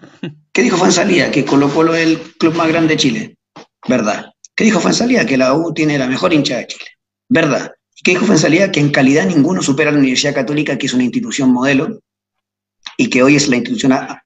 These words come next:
a imitar. Recontra verdad. Listo. Eh, yo estoy convencido que Nico Castillo no, no escuchó la entrevista. Fue lo que le contaron. Y saltó y, y, y barra bravió.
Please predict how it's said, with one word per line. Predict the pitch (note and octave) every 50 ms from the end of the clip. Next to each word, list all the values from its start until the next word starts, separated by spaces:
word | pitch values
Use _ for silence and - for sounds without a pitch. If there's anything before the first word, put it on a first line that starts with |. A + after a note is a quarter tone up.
| _ -
a | C3
imitar. | B2+ B2 B2+ A#2+ A#2 G2 - - - - - - - _ _ _ -
Recontra | - C#3+ C#3+ - F3 D#3 C3+ C3 C3 B2
verdad. | A2+ G2+ E2+ E2+ D#2+ - _ _ _ _ _ _ _ _ _ _ _ _ -
Listo. | D4+ D4 D4 D4 A3+ - - - - _ _ _ _ _ _ _ - - _ _ _ _ _ _ _ _ _ _ _ _ _ _ _ _ _ _ _ _ _
Eh, | - E3 E3 E3 D#3+ D#3+ D#3+ -
yo | D3+ F#3 E3+
estoy | - A#3 - -
convencido | - D#3+ D#3+ D3 D3 C#3+ - - F3 E3 D#3
que | D#3 D3+
Nico | D#3+ D#3+ D#3+
Castillo | D3 C3+ - - D#3+ D#3 D#3 D#3 D#3+ E3 F3 D#3+ - _ _ _ _ _ _ _ _ _ _ _ _ _ _ _ _ _ _ _ _ _ _ _ -
no, | C#3+ C#3 C3+ C3 B2+ C3+ C3 - - -
no | B2+ A#2 A#2 A2+ A2+ A2+ G#2+ G#2+ G#2
escuchó | - - - - - - D#3
la | E3 F3+
entrevista. | F3+ F#3+ F#3 F3+ - - - - - _ _ _ _ _ _ _ _ - - _
Fue | - C#3+
lo | B2 A#2+
que | G#2+ G2+
le | G2
contaron. | F#2+ F#2 - - - - - - - - _ _ _ _ _ _ _ _ _ - - - - - - _ _ _
Y | - C3+
saltó | - - A#2 A2 A2 - C#3+ D3 D#3 E3
y, | D#3+ D3+ C#3+ C3 C3 C3 C3 - -
y, | B2+ B2+ - -
y | C#3 C#3+
barra | C3 C#3+ C3 B2+ B2 A#2+
bravió. | B2 A#2+ C3 D#3 C#3+ A#2 - - - - -